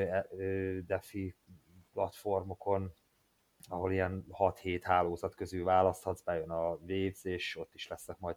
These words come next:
poolok, és ez nyilván, ö, közvetlenül és közvetetten is a, a Waves-nek a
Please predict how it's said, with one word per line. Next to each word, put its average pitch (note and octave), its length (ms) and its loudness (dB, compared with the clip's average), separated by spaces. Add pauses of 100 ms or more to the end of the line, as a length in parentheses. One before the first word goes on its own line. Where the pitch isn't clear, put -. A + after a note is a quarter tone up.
(120)
poolok, C#2 340 -16
és - 200 -10
ez - 300 -8
nyilván, E2+ 440 -6 (340)
ö, F2 360 0
közvetlenül F#2 680 0
és F#2 240 0
közvetetten E2+ 640 -6
is - 260 -8
a, E2+ 480 -2
a E2+ 40 -2
Waves-nek E2 500 -8
a F2 300 -2